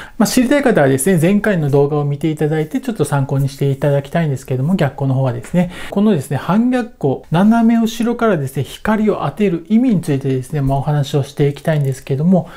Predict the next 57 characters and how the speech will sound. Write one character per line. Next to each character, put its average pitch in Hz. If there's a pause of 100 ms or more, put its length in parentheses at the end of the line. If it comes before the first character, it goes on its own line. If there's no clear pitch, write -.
(320)
え 165
ー、 -
ち -
ょ 285
っ 233
と 214
で 156
す -
ね、 139
こ 165
こ 190
に 185
で 135
す -
ね、 143 (680)
は -
い、 147 (560)
紙 208
に 208
私、 143
こ -
れ、 - (300)
見 143
え 226
ま 247
す 233
か 127
ね？ 127 (340)
は -
い、 131
こ 175
こ 220
に 254
で 185
す 139
ね、 143
リ 202
ン 226
ゴ 233
の 233
絵 233
が 170
あ 139
り 131
ま 127
す。 -
で、 175
紙 220
に 269
描 175
い 175
た 180
も 170
の 180
な 165
の 139
で、 165